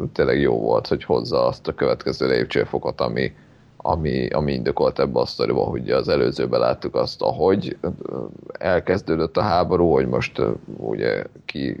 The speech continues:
itt ezen az old-, egyik oldalon is voltak hülyék, a másikon is, és hogy elkerülhető lett volna ez az egész, de, de nem.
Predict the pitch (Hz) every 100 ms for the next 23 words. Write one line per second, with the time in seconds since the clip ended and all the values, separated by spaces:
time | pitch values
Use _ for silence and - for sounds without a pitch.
0 | - - 107 - 80 92 95 85 90 78
1 | 107 101 90 76 76 67 - 64 64 82
2 | 85 64 64 67 78 - - 78 78 -
3 | 73 - - - - _ _ _ - 90
4 | 98 87 73 78 78 85 69 73 85 73
5 | 69 71 76 71 67 64 57 50 50 57
6 | 50 - - 53 64 82 123